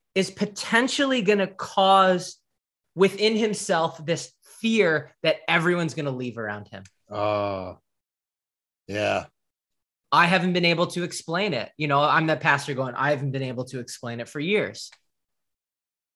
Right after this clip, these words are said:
Speaker 1: So now that this is being exposed, everyone's gonna leave.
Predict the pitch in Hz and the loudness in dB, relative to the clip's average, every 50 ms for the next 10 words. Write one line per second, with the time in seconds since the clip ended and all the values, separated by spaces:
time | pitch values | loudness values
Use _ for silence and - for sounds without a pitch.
0 | _ _ _ _ _ - - - 160 143 139 139 135 131 131 131 131 131 127 131 | _ _ _ _ _ -10 -2 0 2 4 4 4 2 2 0 0 -2 -2 -4 -4
1 | 127 127 127 _ _ - 143 143 147 143 143 147 151 147 151 143 139 147 151 143 | -6 -8 -10 _ _ -6 -4 -2 2 4 6 6 6 6 4 0 -2 -4 -4 -4
2 | - 143 123 107 - 139 139 131 123 117 - - - - - - 175 185 190 175 | -4 -8 -8 -4 -2 -2 -2 -2 -4 -8 -12 -12 -14 -6 0 2 4 6 6 4
3 | 156 147 139 135 135 135 - - - - - _ _ _ _ _ _ _ _ _ | 4 2 0 -2 -4 -6 -10 -12 -16 -18 -20 _ _ _ _ _ _ _ _ _
4 | _ - 165 160 156 156 147 139 135 135 139 139 123 120 113 113 107 92 - - | _ -2 0 0 2 0 0 0 -2 -4 -6 -8 -8 -6 -8 -8 -10 -10 -12 -16
5 | - - | -20 -20